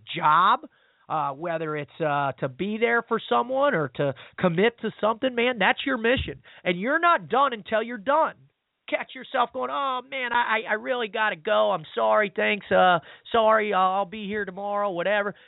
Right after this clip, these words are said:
You're, you're giving up on a mission. When you're not five minutes early, you're late, and that means you're sacrificing other people for the mission 'cause they're waiting on you. And that's not being accountable. All right, now, step number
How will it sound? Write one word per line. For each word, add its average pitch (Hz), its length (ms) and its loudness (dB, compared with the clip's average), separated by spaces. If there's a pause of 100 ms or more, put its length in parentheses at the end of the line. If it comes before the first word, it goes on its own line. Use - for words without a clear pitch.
(100)
You're, 285 160 2
you're 277 220 -2
giving 262 320 0
up 269 180 2
on 233 160 -4
a - 20 -10
mission. 185 380 -10 (2000)
When 185 100 -4
you're 262 100 4
not 262 240 2
five 247 300 2
minutes 233 320 -8
early, 247 320 -4
you're 220 240 -8
late, 202 400 -4 (120)
and 175 140 -8
that 240 160 0
means 226 240 -8
you're 226 220 -6
sacrificing 226 920 -2 (300)
other 226 220 2
people 196 580 -12
for 196 80 -10
the 196 40 -12
mission 240 280 -4
'cause 196 100 -2
they're 226 100 0
waiting 220 400 -2
on 240 220 -4
you. 233 420 0 (1040)
And 156 60 -8
that's 226 160 -6
not 175 220 0
being 147 180 -6
accountable. 165 540 -2 (360)
All 196 80 0
right, 175 200 2
now, 226 100 0 (140)
step 320 260 -2
number 262 240 -4